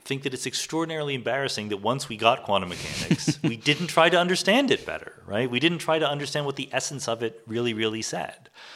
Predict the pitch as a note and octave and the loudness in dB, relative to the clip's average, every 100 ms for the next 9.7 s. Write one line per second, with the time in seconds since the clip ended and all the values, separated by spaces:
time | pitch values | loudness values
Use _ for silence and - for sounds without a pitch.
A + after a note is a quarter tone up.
0 | - - B2 A2+ A2+ A2 A2 B2 C#3 C3 | -12 4 6 8 6 4 2 2 2 0
1 | A#2 B2 - B2+ B2+ - G2+ G2 G2 F2+ | 4 4 6 6 6 2 0 2 2 2
2 | F#2 G2 D#3+ D3+ G2 F#2 F#2 A2+ A2 A2+ | 0 -2 -6 0 2 2 0 -2 -2 -6
3 | G#2 G#2+ G2+ G2+ F#2 G#2+ F#2 E2+ G#2 F#3+ | -8 -8 -6 -4 -2 -2 -4 -6 -8 -10
4 | - - - - F2+ F#2 F2+ G#2 G#2 G2+ | -12 -18 -18 -10 -6 -4 -4 -4 -4 -4
5 | F2+ G#2 A2 - F2 F#2 G2 F#2+ F2+ G#2+ | -2 -2 -4 -6 -6 -6 -8 -10 -10 -8
6 | A2 G2+ G#2 G2 F#2 F2+ F#2 F#2+ F#2+ F2+ | -4 -2 -2 -2 -4 -6 -2 -2 -2 -6
7 | A2 G2+ A2+ A#2 G#2+ G#2 A2 G#2 G2+ G#2 | -6 -6 -6 -6 -8 -8 -6 -2 -2 -2
8 | G#2+ G2 G#2 G#2 A2+ B2+ D2+ - - - | -4 -2 -2 0 2 0 -2 -12 -10 -8
9 | A#2+ A2+ E3 C3+ - - | -4 2 4 4 0 -4